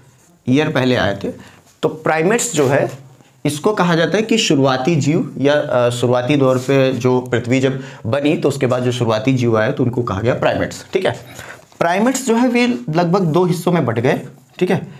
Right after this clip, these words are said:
एक जो, अ, अ, जो, अ, डिवीजन हुआ, उसको बोलते हैं एप्स, उसको कहते हैं एप्स। यानी एप्स क्या होते हैं?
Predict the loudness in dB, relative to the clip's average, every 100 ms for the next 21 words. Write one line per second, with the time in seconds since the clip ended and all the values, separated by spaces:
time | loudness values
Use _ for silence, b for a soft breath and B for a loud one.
0 | B B B _ 0 0 2 2 2 0
1 | -2 -4 -2 -6 -8 -12 -16 -20 -8 -2
2 | 0 0 0 -2 0 2 2 2 2 2
3 | 2 2 2 2 0 0 0 0 -4 -4
4 | 0 0 -2 -10 -12 _ _ _ _ _
5 | _ _ _ -20 -20 -20 _ _ -10 -6
6 | -4 -2 -2 -4 -2 -2 -2 -8 -14 -20
7 | B B B B B B -2 0 2 0
8 | -2 0 0 0 -2